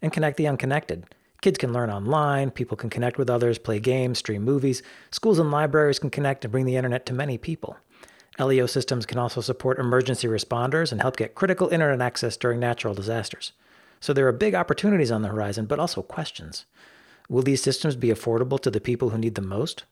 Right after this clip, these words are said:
Will they have the capacity to support all the people who want access? Will they support the open standards and internet technologies we care about? What policy issues do they raise? How do we ensure competition? What about the environment?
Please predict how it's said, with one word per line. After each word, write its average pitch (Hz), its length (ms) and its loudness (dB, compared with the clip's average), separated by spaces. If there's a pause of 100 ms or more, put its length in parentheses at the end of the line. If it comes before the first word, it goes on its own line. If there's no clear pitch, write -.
(140)
Will 117 100 0
they 113 120 2
have 113 120 -2
the 113 80 -4
capacity 120 480 -2
to 120 80 2
support 113 340 -4
all 120 140 0
the 127 80 0
people 131 300 -2
who 127 80 2
want 120 180 0
access? 135 480 -4 (480)
Will 131 100 0
they 147 100 6
support 147 360 2
the 139 120 4
open 143 200 2
standards 143 460 0
and 117 100 -2
internet 131 320 -2
technologies 131 640 -2
we 120 80 0
care 127 240 0
about? 156 340 -2 (300)
What 165 200 2
policy 196 400 2
issues 107 220 -2
do - 100 -4
they 101 140 -6
raise? 101 380 -10
How 127 100 0
do 123 80 4
we 131 120 4
ensure 143 220 2
competition? 143 680 -2
What 117 160 0
about 113 200 0
the 156 80 0
environment? 139 520 -4